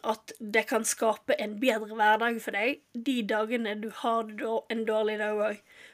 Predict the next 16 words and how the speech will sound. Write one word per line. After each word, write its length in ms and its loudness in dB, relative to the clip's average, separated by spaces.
Men 220 0
husk 480 4
at 180 -4
du 140 -4
har 400 4
lov 480 2
å 140 0
være 560 -4
helt, 640 -6
eh, 560 4
holdt 180 0
jeg 80 -8
på 80 -6
å 60 2
si 160 2
syk. 420 -4